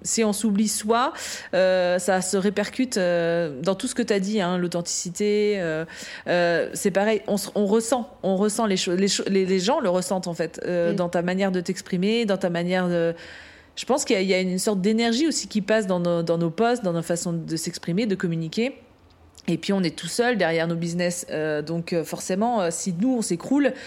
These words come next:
Speaker 1: eh
Speaker 2: Mm.
Speaker 1: ben, euh, même, même qu'on soit tout seul et a-, et avec d'autres personnes au final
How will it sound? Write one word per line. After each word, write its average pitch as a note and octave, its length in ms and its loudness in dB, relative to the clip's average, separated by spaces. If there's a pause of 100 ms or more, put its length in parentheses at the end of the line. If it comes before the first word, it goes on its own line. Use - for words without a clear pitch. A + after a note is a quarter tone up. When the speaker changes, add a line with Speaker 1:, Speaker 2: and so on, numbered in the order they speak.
(460)
Speaker 1:
eh - 80 4
Speaker 2:
Mm. - 60 2
Speaker 1:
ben, G3 40 2
euh, G3 340 4
même, A#3+ 280 2 (120)
même B3 260 2
qu'on A#3+ 140 0
soit A#3 160 2
tout - 120 -4
seul C#4 300 2
et G#3 180 2
a-, G3 160 4 (180)
et F#3 160 4
avec G3 200 2
d'autres A3 180 0
personnes A#3+ 320 2
au G3+ 40 0
final E3 360 0